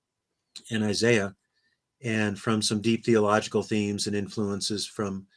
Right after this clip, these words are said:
Abraham Kuyper and Herman Bavinck and so on, he believes that in the new heavens and the new earth, we will appreciate and enjoy whatever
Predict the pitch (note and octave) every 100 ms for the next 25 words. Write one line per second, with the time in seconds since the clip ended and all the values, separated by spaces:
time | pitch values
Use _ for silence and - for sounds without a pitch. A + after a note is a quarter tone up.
0 | _ _ _ _ A#2+ A2+ A2 G2+ - A#2
1 | A2 A2 G#2 G2+ F#2 G#2+ G#2 G2 F#2+ G2+
2 | G#2 G#2+ G2 G2+ G2 - G2+ G2 G2 _
3 | _ _ _ _ _ _ - F#3 A3+ C#3+
4 | B2+ C#3 A#2+ B2 B2+ A#2+ B2+ B2+ C3 A#2+
5 | A#2+ A#2 A2+ A2 A2+ B2 A#2+ A2+ A2+ A2+
6 | G#2+ G#2+ G2+ - _ _ _ _ _ -
7 | B2 - E3+ E3+ C#3 A2+ G#2 G2+ G#2+ G#2+
8 | G#2 G2+ A#2+ C3 B2 G#2+ G2+ A2+ A2+ -
9 | C3 C3 D3 D3 C#3